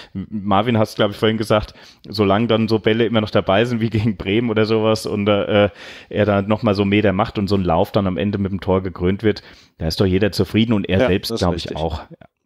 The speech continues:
Speaker 2: Ja, ja. Okay, gut. Dann danke für den kleinen Exkurs. Wir waren aber gerade mitten bei der, äh, bei der Aufstellung, da wollte Marvin, glaub ich, so ein Stück weit hin.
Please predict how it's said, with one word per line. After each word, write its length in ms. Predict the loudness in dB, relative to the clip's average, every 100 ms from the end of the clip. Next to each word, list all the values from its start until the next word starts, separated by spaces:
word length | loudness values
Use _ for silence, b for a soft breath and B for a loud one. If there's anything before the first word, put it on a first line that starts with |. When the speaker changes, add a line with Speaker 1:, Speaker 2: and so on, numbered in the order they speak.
| -20
Speaker 2:
Ja, 80 | -18
ja. 260 | -18 -20 _ _ _ _ _ _ _ -8
Okay, 200 | -8 -10 _ _
gut. 200 | _ -20 _ _ _ _ -12
Dann 360 | -12 -12 -20 _ _ B B B B B B B B _
danke 300 | -6 -4 -6
für 160 | -4 -4
den 160 | -4
kleinen 380 | -6 -6 -6 -8
Exkurs. 500 | -12 -12 -8 -6 -4
Wir 120 | -2
waren 180 | 0 0
aber 160 | -2 -2
gerade 260 | -2 -2
mitten 300 | 0 -2 -4
bei 140 | -2 2
der, 340 | 4 2 2
äh, 240 | 2 4 2
bei 120 | 2
der 180 | 2 2
Aufstellung, 440 | -2 -2 -2 0
da 100 | 0
wollte 220 | 2 0 0
Marvin, 340 | -2 -2 -4
glaub 220 | -2 -2
ich, 80 | -4
so 80 | -6
ein 80 | -8
Stück 260 | -12 -4
weit 140 | -2 -2
hin. 180 | -6